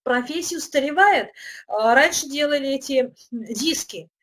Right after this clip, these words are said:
а, или видеокассеты, помните, кассеты ленточные? Их кто сейчас, э, использует? Так, целые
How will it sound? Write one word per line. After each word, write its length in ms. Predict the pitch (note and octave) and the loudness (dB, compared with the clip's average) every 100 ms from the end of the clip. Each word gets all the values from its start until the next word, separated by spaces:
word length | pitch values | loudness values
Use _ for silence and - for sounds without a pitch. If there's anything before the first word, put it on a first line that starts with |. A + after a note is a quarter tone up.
| - - - - | -20 -20 -20 -10
а, 340 | G3 G3+ G3+ | -6 -2 -2
или 680 | G3+ G#3+ C4 B3+ B3 A#3 - G3 | -2 -2 -4 -2 -2 -4 -6 -6
видеокассеты, 1080 | A3 C#4 B3 B3 B3+ B3 - C4 A#3 A3 | -2 2 4 4 4 -2 -2 2 2 2
помните, 460 | G#3 C4 C4+ B3+ A#3+ | 0 4 4 2 -4
кассеты 580 | A#3+ A#3+ - B3 A#3 A3+ | -2 -2 0 0 0 -2
ленточные? 540 | A3 G#3+ G3+ - G3 _ _ - | -2 -4 -8 -12 -16 _ _ -20
Их 180 | - | -20
кто 320 | - - D4 D#4 | -20 -10 -6 -6
сейчас, 600 | D4+ C#4 C#4 C4+ C4 - | -8 -6 -2 -2 -4 -6
э, 360 | A#3 A3+ G#3+ G#3+ G#3 | -6 -4 -2 -4 -6
использует? 760 | - - D4+ D#4 C4+ B3+ A3+ - - - | -14 -4 -2 -2 -2 -4 -4 -10 -10 -8
Так, 200 | A3+ - | -8 -10
целые 480 | - F4+ F4+ C4+ | -2 0 4 2